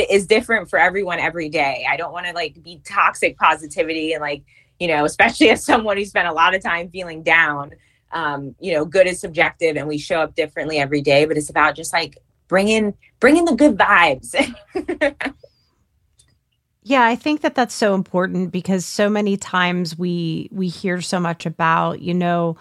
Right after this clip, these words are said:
Speaker 2: the importance, I, and I lo-, I know you talk about this too, so we'll get into it a little bit, but about, like, meditation and setting intentions, but the concept of having something physically around you to remind you to focus on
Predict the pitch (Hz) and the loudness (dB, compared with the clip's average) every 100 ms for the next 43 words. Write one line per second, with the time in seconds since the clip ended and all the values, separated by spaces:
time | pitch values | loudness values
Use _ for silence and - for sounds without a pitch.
0 | _ _ _ _ - 190 180 - 180 180 | _ _ _ _ 2 2 2 -2 -4 -2
1 | 165 - 185 185 185 190 185 190 180 196 | -4 -2 -4 -2 0 0 0 -2 0 0
2 | 196 190 165 190 180 175 175 - 202 - | 2 0 0 -2 0 -4 -4 -2 -4 -2
3 | 170 175 175 180 170 170 165 165 156 160 | -2 0 0 0 0 -2 -2 -4 -2 -2
4 | 147 170 160 156 165 156 170 160 185 - | -2 -2 0 0 -2 -4 -4 -2 -4 0
5 | 294 - 185 170 170 175 170 170 165 170 | 0 2 -2 -2 -2 -2 -2 -2 -4 -2
6 | 170 175 156 156 151 165 160 - _ _ | -2 -2 -2 -4 -4 -2 -2 -4 _ _
7 | _ - 196 - 208 208 247 - 208 202 | _ 0 0 0 0 0 0 0 0 0
8 | 180 165 - 180 185 180 180 - 180 170 | -2 -2 2 4 4 0 -4 -4 -4 -2
9 | 170 165 180 165 170 185 165 156 160 160 | -2 0 -2 -2 -2 0 0 0 2 2
10 | 196 175 170 160 - 170 165 165 165 202 | 2 2 0 -2 -4 -2 0 4 4 4
11 | 214 180 160 156 - 214 269 - 208 - | 2 2 0 -2 0 4 4 2 -2 0
12 | 160 151 151 147 | -2 0 0 -2